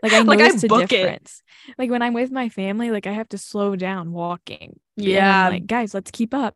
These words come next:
Speaker 1: you know? But it,
Speaker 2: Yeah.
Speaker 1: I, it's me. That's,
Speaker 2: It's
Speaker 1: I'm the
Speaker 2: me.
Speaker 1: faster
Speaker 2: I,
Speaker 1: one.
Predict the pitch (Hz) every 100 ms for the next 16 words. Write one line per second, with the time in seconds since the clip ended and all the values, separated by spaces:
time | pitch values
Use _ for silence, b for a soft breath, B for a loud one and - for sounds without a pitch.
0 | - 208 190 185 202 196 180 185 190 180
1 | 170 170 - 202 185 _ _ - 190 190
2 | - - 247 190 196 185 185 - 214 214
3 | 196 -